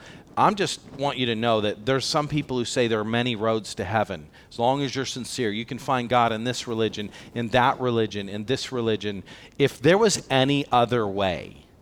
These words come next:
for salvation to take place, um, Jesus wouldn't have gone to the cross.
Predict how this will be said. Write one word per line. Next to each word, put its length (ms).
for 240
salvation 680
to 160
take 240
place, 720
um, 320
Jesus 400
wouldn't 240
have 100
gone 220
to 60
the 80
cross. 760